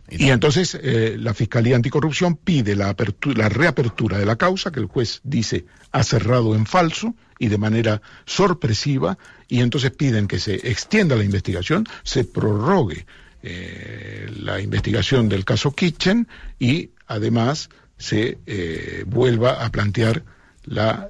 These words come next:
Speaker 2: imputación de María Dolores de Cospedal y su marido Ignacio López del Hierro, eh, porque dicen, eh, los indicios que hay contra ellos sobre sus relaciones con Villarejo y sobre la operación Kitchen en particular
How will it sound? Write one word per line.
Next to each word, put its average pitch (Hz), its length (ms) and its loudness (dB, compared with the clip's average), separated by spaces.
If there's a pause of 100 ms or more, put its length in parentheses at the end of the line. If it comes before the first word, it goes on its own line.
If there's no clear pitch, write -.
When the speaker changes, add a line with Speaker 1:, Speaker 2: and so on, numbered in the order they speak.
Speaker 2:
imputación 110 720 0
de 104 100 0
María 92 200 0
Dolores 139 260 4
de 143 60 2
Cospedal 117 480 0
y 104 100 0
su 101 140 -4
marido 101 580 -2
Ignacio 113 380 0
López 101 240 0
del 78 100 -2
Hierro, - 320 -4 (640)
eh, 95 260 2
porque - 220 2
dicen, 117 480 4
eh, 104 380 -4
los 104 180 0
indicios 110 420 2
que - 100 0
hay 113 80 2
contra 117 280 2
ellos 110 380 0 (340)
sobre 104 320 0
sus - 180 -2
relaciones 101 440 0
con 98 180 0
Villarejo 101 480 2
y 87 80 -4
sobre 85 240 -4
la 92 80 -2
operación 107 720 0
Kitchen 113 400 0
en 123 100 0
particular 113 580 -2